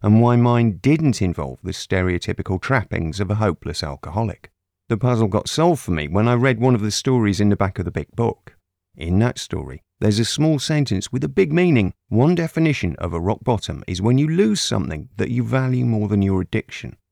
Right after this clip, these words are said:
Well, that did it for me. It also made sense to me why everyone's rock bottom is completely different. We all value different things. It could be a relationship, a job,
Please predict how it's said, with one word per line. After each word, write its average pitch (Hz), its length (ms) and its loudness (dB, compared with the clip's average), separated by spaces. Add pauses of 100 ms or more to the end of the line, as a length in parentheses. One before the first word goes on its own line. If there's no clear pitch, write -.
(500)
Well, 98 200 2
that 135 240 0
did 127 180 2
it - 120 -2
for 165 120 -2
me. 101 400 -2 (400)
It 135 160 4
also 185 420 2
made 160 300 0
sense 143 380 -2
to - 100 -2
me 101 140 2
why 113 260 4
everyone's 120 400 4
rock 110 180 0
bottom 107 300 0
is 98 100 0
completely 98 460 -2
different. - 500 -4
We 143 180 2
all 180 120 2
value 180 360 0
different 98 380 -2
things. 143 460 -6 (800)
It - 100 -10
could - 180 -6
be 87 120 -2
a 80 60 0
relationship, 110 800 0
a 110 100 2
job, 104 340 2